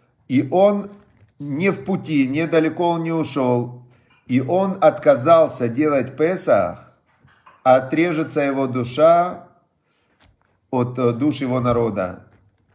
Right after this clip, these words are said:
Потому что Курбан Ашем ло икрив, потому что ж-, ж-,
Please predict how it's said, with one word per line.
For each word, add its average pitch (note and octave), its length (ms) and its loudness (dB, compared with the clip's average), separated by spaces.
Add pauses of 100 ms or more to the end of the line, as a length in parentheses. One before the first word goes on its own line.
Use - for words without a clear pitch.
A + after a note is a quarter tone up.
(260)
Потому E3 460 4
что C3+ 220 2
Курбан C#3+ 500 2
Ашем F3 540 -2
ло D#3+ 260 -2
икрив, D#3 340 -4
потому C3 300 -6
что B2 420 0
ж-, B2 220 -10 (220)
ж-, A2 240 -10